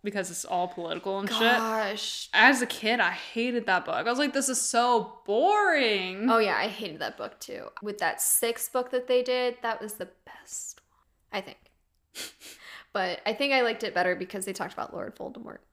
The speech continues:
Speaker 2: But anyway, <laughs> this is not about Harry Potter. This is about Subtle Art. Give me a fuck. <laughs> So, I liked it, though. I'm glad that Mark Manson has no filter.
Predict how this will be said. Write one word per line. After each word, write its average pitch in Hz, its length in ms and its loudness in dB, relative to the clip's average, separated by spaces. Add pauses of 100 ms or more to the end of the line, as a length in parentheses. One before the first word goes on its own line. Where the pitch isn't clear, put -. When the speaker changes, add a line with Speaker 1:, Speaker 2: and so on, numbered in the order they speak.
(340)
Speaker 2:
But 240 120 -4
anyway, 101 360 -6
<laughs> - 520 -14
this 285 120 2
is 269 60 2
not 240 160 6
about 196 180 2
Harry 196 180 -8
Potter. - 300 -12
This 233 100 2
is 226 80 -2
about 202 220 2
Subtle 110 260 0
Art. 85 260 -8
Give 156 160 -2
me - 80 -14
a - 40 -12
fuck. - 200 -18 (480)
<laughs> 302 300 6 (360)
So, - 280 -6 (220)
I 403 180 4
liked 190 220 0
it, - 120 -12
though. - 260 -8 (280)
I'm 247 160 -4
glad 262 300 0
that 226 140 -2
Mark 208 220 0
Manson 196 320 -4
has 190 180 -8
no 190 120 -10
filter. - 520 -10